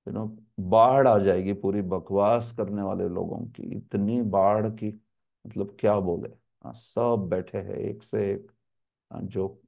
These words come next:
जो कुछ नहीं जानते, बस बोलते रहते, बोलते रहते, बोलते रहते, इस प्रकार से। तो फिर इससे गलत वहमियां, गलत, अ, धारणाएं जो है वो बढ़ती रहती है।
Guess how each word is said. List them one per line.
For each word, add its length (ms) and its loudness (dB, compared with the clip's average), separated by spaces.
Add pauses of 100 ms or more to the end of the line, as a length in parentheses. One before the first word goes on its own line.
(160)
जो 260 -12
कुछ 340 -2
नहीं 280 0
जानते, 480 -6 (600)
बस 200 -8
बोलते 400 -2
रहते, 240 -6
बोलते 420 -6
रहते, 260 -10
बोलते 400 -10
रहते, 320 -14 (680)
इस 120 -14
प्रकार 380 -8
से। 140 -20 (600)
तो 80 -2
फिर 220 -2
इससे 420 -4 (1500)
गलत 340 2
वहमियां, 1040 -2
गलत, 440 -4
अ, 320 -2 (920)
धारणाएं 600 2
जो 160 -4
है 100 -4
वो 140 0
बढ़ती 380 2
रहती 440 -8
है। 80 -16